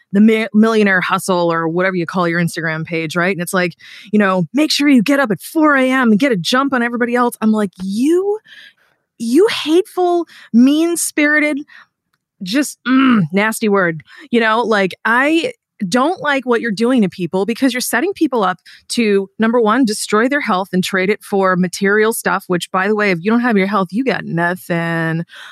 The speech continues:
Um, second of all, you're really missing the point. Sure, you can work twenty hours a day and die young. No, the whole point of living is being alive and fully experiencing life and joy. And let me tell you something, as a person that's quote unquote made it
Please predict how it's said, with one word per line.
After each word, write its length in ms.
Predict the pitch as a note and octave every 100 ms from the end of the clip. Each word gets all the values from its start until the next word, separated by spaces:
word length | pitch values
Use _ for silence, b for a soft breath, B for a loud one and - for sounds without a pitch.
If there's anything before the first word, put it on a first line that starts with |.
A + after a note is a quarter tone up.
| -
Um, 240 | G#3 G3+ F#3+
second 340 | - C#4 D4+
of 100 | C4+
all, 260 | G3+ F#3 F#3+ B B -
you're 200 | B3+ C#4+
really 300 | D4+ G#4 E4
missing 400 | G3+ G3 B3 A3+
the 80 |
point. 320 | G3 G#3+ G#3+ - -
Sure, 300 | - F4+ B3
you 140 | G#3+
can 160 | C4 F4
work 180 | B3 -
twenty 300 | - G#3 F#3
hours 320 | F3+ F3+ E3+
a 60 |
day 360 | E3+ F3 F3 F#3 - -
and 300 | C4 B3 E3+
die 280 | A3 A3+ A3+
young. 600 | G#3+ E3+ G3+ E3+ E3+ A#3+ - _ G#4+
No, 480 | A#4+ A4+ C#4+ E3+ D#3 b -
the 80 | F4+
whole 160 | G4
point 380 | G#4 F4+ A#4 A4+ D#4
of 160 | D#4
living 480 | B3+ G#3+ A#3+ C#4+ G4 G4+ - -
is 180 | B3+
being 440 | F3 A3+ B3+ B3+ B3+ b b -
alive 440 | G#3+ A3 B3 G#3+
and 120 | G3+
fully 280 | F3+ A#3+ A#3+
experiencing 800 | G3 - - G#3+ A3+ A3 A3+ G3+
life 340 | F#3+ G3 A3 G3
and 140 | F3+
joy. 240 | G3 B3+
And 200 | F3 F#3 F3+
let 240 | F#3 B3
me 100 | D#4+
tell 220 | F4+ D4
you 100 | C#4
something, 340 | C#4 C#4+ C#4 B3+
as 80 | F#3
a 60 |
person 320 | F3 A3 A#3+
that's 160 | G#3 F3
quote 200 | - G3+
unquote 340 | G#3 F#3 G3
made 320 | D3+ E3+ F3+ F3+
it 240 | A#3+ -